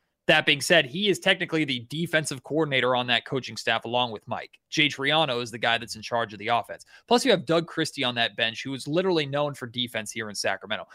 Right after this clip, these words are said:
You have guys across that bench that know what it takes to execute defensively and play good fundamental defense. You still have to have the personnel to execute it and play it. You, but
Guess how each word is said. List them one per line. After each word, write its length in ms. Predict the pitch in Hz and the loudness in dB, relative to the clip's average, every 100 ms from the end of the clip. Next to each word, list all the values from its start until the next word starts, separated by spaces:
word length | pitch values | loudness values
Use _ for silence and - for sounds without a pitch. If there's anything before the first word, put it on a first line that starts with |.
| - - | -10 2
You 120 | 277 | 6
have 220 | 226 143 | 6 4
guys 320 | 165 147 139 | 2 2 0
across 460 | 127 - 151 175 - | -6 -4 -2 -2 2
that 280 | 156 127 123 | 2 2 -2
bench 240 | 135 123 | -4 -4
that 180 | 113 113 | -12 -10
know 380 | 120 143 156 170 | -6 0 4 4
what 320 | 151 143 143 | 2 2 0
it 140 | - | -4
takes 320 | - 131 120 - | 0 0 0 -8
to 80 | - | -6
execute 500 | 127 - 123 - 127 | -6 -6 -14 -12 -12
defensively 540 | 120 120 120 110 107 113 | -10 -4 -4 -4 -6 -6
and 140 | 107 | -6
play 240 | - 135 131 | -2 0 0
good 300 | 127 127 120 | -2 -6 -4
fundamental 560 | 123 123 117 117 113 | -4 -4 0 -2 -2
defense. 480 | 104 107 98 87 - _ _ _ | -12 -12 -10 -10 -12 _ _ _
You 80 | - | -6
still 240 | 143 - 208 | 0 6 6
have 180 | 196 196 | 4 0
to 60 | |
have 280 | 135 147 147 | 0 2 2
the 80 | 135 | -2
personnel 640 | - 160 - 143 139 139 | -2 -4 -4 0 2 2
to 120 | - - | -2 -6
execute 480 | 139 - 123 139 127 | -6 -6 -10 -6 -4
it 80 | - | -4
and 160 | 117 - | -8 -6
play 320 | - 156 110 | 2 4 4
it. 120 | - _ _ _ _ _ _ _ _ _ _ _ - | 0 _ _ _ _ _ _ _ _ _ _ _ -12
You, 140 | 175 | -10
but 340 | 160 180 156 | 4 4 4